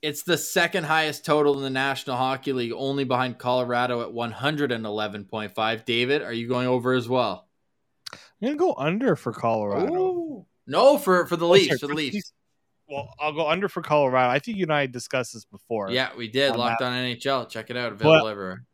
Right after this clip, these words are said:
Speaker 2: I'll say the Leafs. I'm going over too, because all the reasons that Mike said. Plus, I think health will be on their side a little bit more this year.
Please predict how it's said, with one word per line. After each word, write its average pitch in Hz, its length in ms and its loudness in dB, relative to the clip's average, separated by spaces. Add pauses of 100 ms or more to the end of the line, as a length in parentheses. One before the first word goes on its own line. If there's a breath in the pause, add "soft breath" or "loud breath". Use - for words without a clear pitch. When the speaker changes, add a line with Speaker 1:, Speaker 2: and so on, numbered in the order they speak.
(160)
Speaker 2:
I'll 156 160 4
say 180 260 2
the 160 120 -4
Leafs. 156 280 0
I'm 135 120 -6
going 131 220 -2
over 117 220 0
too, 104 260 -8 (380)
because 143 800 4 (680)
all 147 200 2
the 160 80 0
reasons 147 300 0
that 131 140 2
Mike 143 300 2
said. 110 420 -4 (680)
Plus, - 400 2
I 147 80 -2
think 175 280 -6
health 170 300 -2
will 175 120 -6
be 135 120 -8
on 135 140 -4
their 131 100 -4
side 165 280 0
a - 20 -2
little 120 160 -2
bit 101 160 -10
more 95 220 -10
this 90 260 -16
year. 85 220 -18